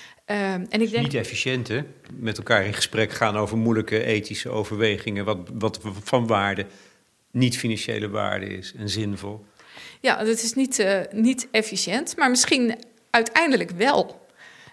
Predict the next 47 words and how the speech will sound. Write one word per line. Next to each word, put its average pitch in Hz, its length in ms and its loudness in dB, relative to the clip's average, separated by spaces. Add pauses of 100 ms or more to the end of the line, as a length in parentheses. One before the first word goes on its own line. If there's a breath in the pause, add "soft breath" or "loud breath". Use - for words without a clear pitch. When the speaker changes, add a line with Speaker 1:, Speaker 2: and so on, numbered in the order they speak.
(100)
Speaker 1:
Eh, 208 300 0
want 214 180 0
Speaker 2:
Ja. 226 60 -2
Speaker 1:
we 226 60 0
zijn 233 340 6
nu 247 160 4
zo 247 260 6
ontzettend 214 640 0
bezig 196 400 0
met 190 200 -4
elkaar 208 400 -4
te - 120 -10
controleren 185 840 -6
en 180 140 -6
vinkjes 208 580 -4
af 190 180 -8
te - 120 -10
lijsten 170 420 -8
en 180 380 -8
of, 180 160 -10 (120)
of 190 180 -8
het 196 100 -12
allemaal 190 360 -4
wel 180 120 -6
precies 202 420 -10
binnen 185 220 -8
budget 190 380 -8
is - 160 -8
gekomen. 170 580 -12 (640 loud breath)
En 220 140 0
als 233 260 2
je, 208 360 2 (100)
eh, 185 280 -4
misschien 214 420 -2
juist 240 280 4
wat 202 100 -4
meer 196 220 0
ruimte 226 340 0
geeft 175 360 -10
om 185 120 -6
mensen 180 380 -8
om 185 320 -10
te - 120 -12
doen 226 200 -2
wat 185 180 -4
nodig 220 420 -4
is, - 380 -10